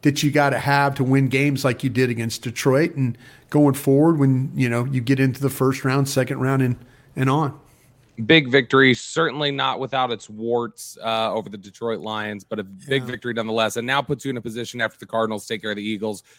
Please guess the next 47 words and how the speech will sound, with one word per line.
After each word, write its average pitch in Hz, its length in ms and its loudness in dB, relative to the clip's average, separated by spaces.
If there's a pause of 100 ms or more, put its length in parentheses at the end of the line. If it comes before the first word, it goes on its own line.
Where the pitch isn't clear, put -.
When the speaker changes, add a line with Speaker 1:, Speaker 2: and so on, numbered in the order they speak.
(180)
Speaker 2:
for 139 100 -6
you 113 160 -6
Speaker 1:
Amazing. 101 60 -10
Speaker 2:
to, 107 420 -6
uh, 104 500 -4
you 104 100 -12
know, 107 120 -6
beat 117 200 -10
the 123 80 -18
Commanders 123 560 -6
and 104 400 -4
take 117 240 -8
this - 180 -12
number 113 200 -8
two 120 200 -8
seed 120 360 -6 (340)
and 113 200 -2
not 113 200 0
have 123 160 -2
to - 80 -14
see 139 160 -8
the 117 80 -10
San 131 180 -4
Francisco 120 380 -10
forty-niners 120 540 -4
to 117 100 -14
the, 113 180 -6
until 110 340 -8
the 110 120 -4
N 110 80 -4
F 104 100 -8
C 110 140 -10
title 110 320 -4
game 95 360 -8
and, 104 180 -10
and 98 180 -12
get 127 200 -4
the 123 120 -6
opportunity 113 640 -6
for 101 160 -14
somebody 107 400 -6
else 110 220 -2
to - 100 -14
potentially 101 640 -8 (320)
knock 110 240 0
them 107 160 -6
off. 104 240 -2